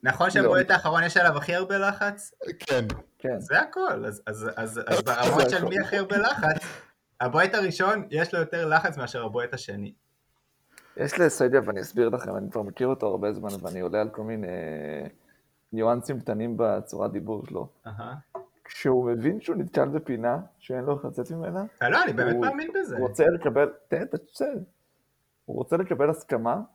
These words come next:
Speaker 2: על משהו הכי בנאלי בעולם, שההסכמה היא מאה אחוז לגביו. אז אם הוא אמר דבר שטותי לגבי הפנדל הראשון או השני, אז עכשיו הוא יגיד, "נכון שיש הבדל בין ה-, הראשון לאחרון?" כן.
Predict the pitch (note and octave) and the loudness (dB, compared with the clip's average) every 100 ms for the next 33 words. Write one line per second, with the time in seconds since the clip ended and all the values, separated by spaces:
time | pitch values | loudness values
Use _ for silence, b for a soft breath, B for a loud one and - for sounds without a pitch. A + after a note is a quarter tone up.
0 | _ A2+ A2+ A#2+ - C3+ - _ _ - | _ -6 -4 -4 -2 -6 -8 _ _ -12
1 | C#3 C#3 C3+ A#2 A#2 G#2+ F2+ E2+ F#3+ G3 | -6 -2 0 2 2 2 2 2 -2 -2
2 | A#2+ A#2+ - A2+ A#2 B2 A2+ A2+ G2 G#2+ | -4 -6 -4 -4 -2 -2 0 0 0 -4
3 | G#2 A2 F2+ - C2+ - D#2+ B2+ E3 D3 | -6 -6 -6 -4 -4 -4 -10 -10 -8 -10
4 | - _ G#2 A#2+ E3 C3 - C3+ C3 A2+ | -12 _ 0 2 2 2 0 -2 -2 -8
5 | - G#2+ G2 F2+ G#2+ G#2+ A2+ A#2 F#2 D#2 | -2 -2 0 2 4 2 0 -2 -2 -2
6 | - G#2+ G2 A2 A#2+ D3+ C#4 C4 - C#3+ | -4 -6 -6 -6 -6 -6 -6 -10 -8 -2
7 | C3 B2 D3 C#3 B B B _ - A#2+ | 0 2 0 -2 B B B _ -6 -4
8 | G#2+ - G3 G#3+ F#3+ C3+ - B2+ C#3+ C3+ | 0 2 2 2 -2 -2 0 -2 0 -2
9 | A#2 B2+ A#2+ A#2+ A2+ G#2+ G#2 G2 G#2 - | 2 2 2 2 2 2 2 0 -2 -6
10 | - A#2 G#2+ - B2+ B2 - - F2+ A#2+ | -4 -4 -4 -6 -2 0 -2 -4 0 0
11 | G3+ D4+ _ _ _ _ _ C3+ A2 | 0 -6 _ _ _ _ _ 2 2